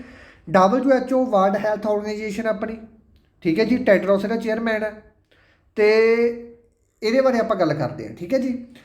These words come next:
ਤੇ ਇਹ ਕਹਿੰਦੇ ਜੀ ਟੀਕਾ ਜਿਹੜਾ ਬਣਾਇਆ ਗਿਆ ਹੈਗਾ ਟੈਕ ਜ਼ੀਰੋ ਜ਼ੀਰੋ ਥ੍ਰੀ, ਡਬਲਯੂ ਐਚ ਓ ਨੇ ਇਹਨੂੰ ਮਾਨਤਾ ਦੇ ਦਿੱਤੀ। ਜਾਪਾਨ ਵੱਲੋਂ ਤਿਆਰ ਕੀਤਾ ਗਿਆ। ਕਿਹੜੀ ਬਿਮਾਰੀ ਵਾਸਤੇ ਹੈ ਟੀਕਾ, ਕਿਹੜੀ ਬਿਮਾਰੀ ਤੋਂ ਬਚਾਊਗਾ ਜੀ? ਇਹ ਬਚਾਊਗਾ ਆਪਾਂ ਨੂੰ ਡੇਂਗੂ ਤੋਂ।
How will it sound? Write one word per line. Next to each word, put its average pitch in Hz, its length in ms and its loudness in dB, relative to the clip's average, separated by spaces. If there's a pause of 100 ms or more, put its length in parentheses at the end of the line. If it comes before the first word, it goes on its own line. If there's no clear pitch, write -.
(440)
ਤੇ 285 320 6 (240)
ਇਹ 269 160 2
ਕਹਿੰਦੇ 320 240 0
ਜੀ 330 60 -8
ਟੀਕਾ 277 280 2
ਜਿਹੜਾ 302 160 4
ਬਣਾਇਆ 233 400 2
ਗਿਆ 226 180 0
ਹੈਗਾ 185 200 0
ਟੈਕ 226 300 0
ਜ਼ੀਰੋ 214 200 -6
ਜ਼ੀਰੋ 220 220 -2
ਥ੍ਰੀ, 202 240 -4
ਡਬਲਯੂ 226 340 2
ਐਚ 247 140 0
ਓ - 20 -2
ਨੇ 233 60 -4
ਇਹਨੂੰ 247 140 0
ਮਾਨਤਾ 180 380 2
ਦੇ 190 120 0
ਦਿੱਤੀ। 240 120 -2
ਜਾਪਾਨ 196 360 2
ਵੱਲੋਂ 208 200 0
ਤਿਆਰ 196 240 0
ਕੀਤਾ 180 280 -2
ਗਿਆ। 233 100 0
ਕਿਹੜੀ 254 280 0
ਬਿਮਾਰੀ 240 320 2
ਵਾਸਤੇ 185 360 0
ਹੈ 156 100 -2
ਟੀਕਾ, 135 380 -4 (580)
ਕਿਹੜੀ 233 200 4
ਬਿਮਾਰੀ 262 280 4
ਤੋਂ 254 120 2
ਬਚਾਊਗਾ 247 420 0
ਜੀ? 247 120 -2
ਇਹ 254 300 -4
ਬਚਾਊਗਾ 214 400 0
ਆਪਾਂ 202 180 -2
ਨੂੰ 233 100 -2
ਡੇਂਗੂ 180 360 0
ਤੋਂ। 143 120 -6